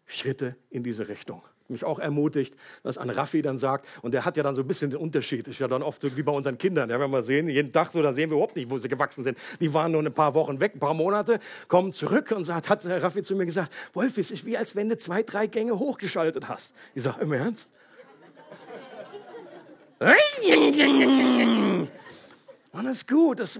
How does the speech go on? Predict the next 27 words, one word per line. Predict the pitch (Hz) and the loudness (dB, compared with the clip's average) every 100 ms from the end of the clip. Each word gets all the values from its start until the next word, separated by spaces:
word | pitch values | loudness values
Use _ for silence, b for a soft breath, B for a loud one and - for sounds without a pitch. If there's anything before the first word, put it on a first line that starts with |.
| 214 | -10
es | - - | -8 -4
ermutigt. | - 220 208 269 254 185 170 - - B B B B | 2 4 6 4 4 2 2 -2 -16 B B B B
Und | - 175 | -2 -2
ich | - | 2
bin | 180 180 | 2 2
einfach | 165 170 170 - - B B B B | 0 2 0 0 -16 B B B B
froh | - 147 | 2 4
darum. | 165 135 127 101 _ b b b | 6 4 -2 -6 _ b b b
Und, | 165 165 160 | 2 2 6
äh, | 151 151 160 _ _ _ - | 6 6 -6 _ _ _ -2
ich | 262 - | -2 2
persönlich | 202 165 240 226 | 6 6 6 0
glaube, | - 220 208 196 | 2 4 6 6
dass | 170 165 | 2 0
nicht | 190 233 226 | -2 0 0
nur | |
in | 185 | 0
meinem | 160 185 220 | 2 2 2
Leben, | 185 151 143 | 2 2 2
sondern | 135 143 | 0 0
dass | 143 139 - | 0 -2 -4
Angst, | - 214 262 156 - | 0 2 0 -2 -8
Furcht | - 247 262 143 - | -2 2 2 0 -2
ein | 143 160 | -6 -4
unglaublich | 180 135 135 147 233 202 - | -6 -2 2 2 2 -4 -6
starkes | - 175 139 120 | -4 -4 -4 -4
Bollwerk | 117 143 131 131 | 0 0 0 -6